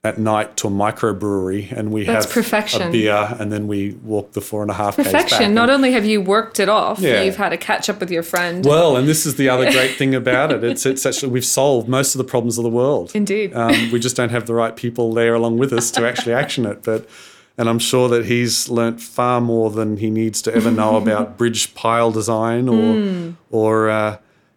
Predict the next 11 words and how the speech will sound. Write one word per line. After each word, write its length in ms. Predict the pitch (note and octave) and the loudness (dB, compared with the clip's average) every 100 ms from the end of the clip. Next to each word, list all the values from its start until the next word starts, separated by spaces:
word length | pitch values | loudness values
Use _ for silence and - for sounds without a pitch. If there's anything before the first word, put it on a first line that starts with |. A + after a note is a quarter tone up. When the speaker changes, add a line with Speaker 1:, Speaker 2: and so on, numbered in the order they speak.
| _ _ | _ _
Speaker 1:
you 100 | A2+ | -4
know, 100 | G#2 | -2
set 260 | A2 - B2 | 0 0 2
off 380 | A#2 - - - | 0 -2 -10 -12
clauses 480 | - B2 B2 A#2 A2+ | -2 2 2 2 0
in 360 | A#2 A2+ A2+ A2+ | 2 2 -2 -6
construction 560 | - A#2+ - C#3 - C3 | -4 -2 0 0 2 0
contracts. 540 | B2 G#2+ - G2 F#2+ | 0 -2 -2 -4 -2
Speaker 2:
Yes. 380 | F3+ F3 A2+ - | 0 0 -2 0
Speaker 1:
But, 60 | A2 | 0
uh, 180 | G#2+ | 0